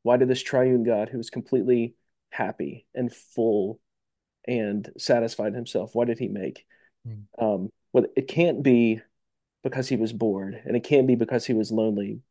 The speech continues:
Speaker 1: It can't be because there was any sort of lack in him. The only answer is because God was overflowing in delight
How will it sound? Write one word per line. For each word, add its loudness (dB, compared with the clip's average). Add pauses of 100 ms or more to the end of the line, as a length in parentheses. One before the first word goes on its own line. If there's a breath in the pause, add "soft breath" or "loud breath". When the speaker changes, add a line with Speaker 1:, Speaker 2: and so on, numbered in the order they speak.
Speaker 1:
It -6
can't 2
be 2 (380)
because 2
there 4
was -2
any 2
sort -2
of -4
lack -4
in -6
him. -10
The 2
only 6
answer 2
is -4
because -4 (180)
God 10
was 6
overflowing 4
in -6
delight -2